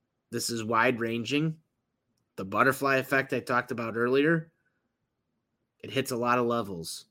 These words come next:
But as a fan, I just wanna see this team win. I wanna see this team take what happened here, learn from it, grow from it, and institute positive change in the world.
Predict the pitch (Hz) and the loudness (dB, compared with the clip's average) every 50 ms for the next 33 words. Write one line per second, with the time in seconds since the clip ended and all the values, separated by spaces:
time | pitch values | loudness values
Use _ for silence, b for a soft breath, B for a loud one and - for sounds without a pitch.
0 | _ _ _ _ _ _ _ _ _ _ _ - 123 123 123 123 110 113 - - | _ _ _ _ _ _ _ _ _ _ _ -4 0 0 0 0 0 -4 -8 -8
1 | - 113 110 120 131 143 160 165 151 - _ _ _ _ _ _ _ _ _ _ | -8 -6 -2 0 0 2 2 0 -2 -4 _ _ _ _ _ _ _ _ _ _
2 | _ _ _ _ _ _ _ _ _ _ _ _ _ - 113 147 151 143 - - | _ _ _ _ _ _ _ _ _ _ _ _ _ 4 4 4 4 2 0 2
3 | 147 147 139 131 - - 131 123 120 120 - - - 131 123 117 110 101 95 104 | 4 4 4 4 2 0 0 0 0 -2 -6 -6 -6 -4 -4 -4 -4 -6 -6 -4
4 | 107 123 147 165 190 190 - _ _ _ _ _ _ _ _ _ _ _ _ _ | -2 -2 0 -2 -2 -4 -10 _ _ _ _ _ _ _ _ _ _ _ _ _
5 | _ _ _ _ 104 113 120 123 127 123 120 113 - 127 123 117 120 117 117 - | _ _ _ _ 0 0 2 4 2 2 0 0 -2 -2 0 0 0 -2 -2 -4
6 | - 127 123 120 117 113 110 104 92 - _ _ _ _ _ _ _ _ _ - | -4 -2 -2 -2 -2 -4 -6 -8 -10 -14 _ _ _ _ _ _ _ _ _ -4
7 | - 127 131 139 - - - 131 123 120 117 113 110 113 - 139 135 127 117 131 | 2 4 4 4 2 0 0 0 0 0 0 0 0 0 0 -2 -4 -4 0 2
8 | 139 147 165 170 170 170 - _ _ _ _ _ _ _ _ _ _ _ _ _ | 4 4 4 2 0 -4 -10 _ _ _ _ _ _ _ _ _ _ _ _ _
9 | _ _ _ _ _ _ _ _ _ _ _ _ _ _ _ _ _ _ _ _ | _ _ _ _ _ _ _ _ _ _ _ _ _ _ _ _ _ _ _ _
10 | _ _ _ _ _ - 82 95 98 117 127 139 147 147 143 - 156 156 160 156 | _ _ _ _ _ -18 -14 -2 2 4 6 6 6 4 2 2 2 4 4 2
11 | - - _ _ _ _ - 110 120 127 135 131 135 - 135 139 139 139 139 139 | 0 -2 _ _ _ _ -4 0 2 4 4 2 0 -4 0 2 2 2 2 0
12 | - _ - 110 104 104 123 127 123 - - - 113 - - 131 127 127 120 - | -6 _ -8 -6 -4 -2 -2 -2 -4 -6 -8 -10 -14 -4 0 2 2 2 0 -2
13 | - 123 120 123 120 117 120 123 113 - - 131 117 117 113 113 110 107 110 110 | 0 2 2 2 2 2 -2 -4 -4 -4 -6 -6 -4 -4 -4 -4 -6 -8 -8 -8
14 | 107 101 101 113 113 117 113 110 110 110 101 | -6 -4 -2 0 0 0 2 0 0 -2 -4